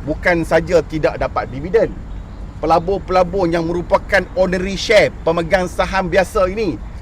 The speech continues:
yang sepatutnya dipanggil untuk mesyuarat agung, mereka juga tidak dipanggil oleh mesyuarat agung.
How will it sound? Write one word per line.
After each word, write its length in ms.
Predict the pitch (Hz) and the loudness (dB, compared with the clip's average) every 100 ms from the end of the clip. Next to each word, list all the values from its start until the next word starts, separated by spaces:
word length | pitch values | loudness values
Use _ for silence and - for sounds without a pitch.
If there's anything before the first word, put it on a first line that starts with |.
| - | -4
yang 160 | 156 175 | -2 0
sepatutnya 640 | - 180 175 220 - 202 | 0 0 0 -2 0 0
dipanggil 720 | 175 175 - 190 202 208 202 175 | 0 -4 -4 -4 -2 2 2 0
untuk 240 | 185 170 | -8 -8
mesyuarat 400 | 190 190 202 190 | -6 -2 -2 0
agung, 320 | - 311 - - - - - - - - - - - - - | 4 4 2 -8 -14 -16 -16 -14 -14 -14 -14 -14 -14 -14 -8
mereka 400 | 120 175 202 214 | 0 0 2 2
juga 320 | 185 202 226 | 2 2 2
tidak 400 | 220 247 254 240 | 2 0 0 0
dipanggil 640 | 240 254 285 302 302 320 269 | 0 -2 0 0 2 0 2
oleh 240 | 262 269 | 2 2
mesyuarat 320 | 254 247 233 | 0 2 0
agung. 200 | 190 135 | 0 -2